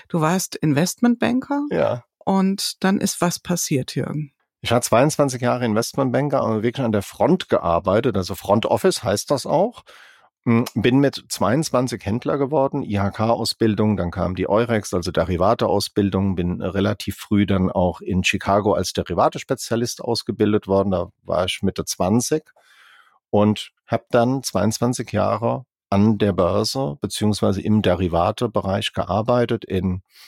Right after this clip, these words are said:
Speaker 2: sehr speziell, würde ich mal sagen, also Index-Arbitrage, Delta-eins-Produkte, ähm, alles ein bisschen komplexer,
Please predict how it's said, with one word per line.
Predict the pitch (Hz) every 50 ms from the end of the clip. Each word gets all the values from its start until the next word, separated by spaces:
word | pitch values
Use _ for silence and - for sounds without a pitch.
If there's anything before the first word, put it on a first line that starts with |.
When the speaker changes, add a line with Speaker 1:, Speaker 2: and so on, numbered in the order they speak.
| _ _ _ _ _ _ -
Speaker 2:
sehr | 110 92 101 147 170
speziell, | - - - - - - - 131 143 165 175 143
würde | 127 107 87 92
ich | - -
mal | 104 90 90
sagen, | 80 87 90 90 92 95 98 113 98
also | 80 87 90
Index-Arbitrage, | 95 - 117 127 117 113 104 - - - 101 - 107 98 - - 98 95 95 95 98 - -
Delta-eins-Produkte, | 92 90 90 98 92 - - 101 113 117 - _ _ - 98 - 104 - - _ - 104 104 101 _ - - - - - - - - _ _ _
ähm, | - 95 85 92 - 139 - _ _ _ _ _ _
alles | 107 120 139 135
ein | - 135
bisschen | 127 - - 139 117
komplexer, | - - 101 98 - 107 110 - - - - - 147 160 185 202